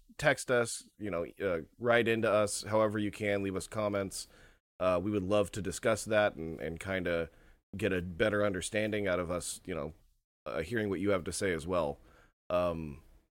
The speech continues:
'cause again, uh, we're talking, again, I'm not talking about something that's a hundred percent scriptural when I'm comparing, you know, God to a computer programmer. Uh,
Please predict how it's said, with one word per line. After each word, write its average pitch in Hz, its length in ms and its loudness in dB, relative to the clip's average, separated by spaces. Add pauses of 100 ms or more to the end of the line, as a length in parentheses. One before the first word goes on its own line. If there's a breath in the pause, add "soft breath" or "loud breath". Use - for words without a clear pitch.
(280)
'cause 165 180 2
again, 151 260 4
uh, 127 280 -2
we're 135 160 0
talking, 147 380 2
again, 120 300 2
I'm 120 80 6
not 135 160 4
talking 120 400 4
about 110 220 2
something 110 340 -2
that's 101 280 0
a 101 80 2
hundred 110 240 2
percent 101 480 -2
scriptural 123 640 -2 (280 soft breath)
when 120 120 4
I'm 110 120 4
comparing, 107 580 2 (100)
you 113 100 -4
know, 92 120 -2
God 101 380 6
to 107 180 -2
a - 20 -2
computer 110 400 -4
programmer. 131 600 0 (640 soft breath)
Uh, 117 200 8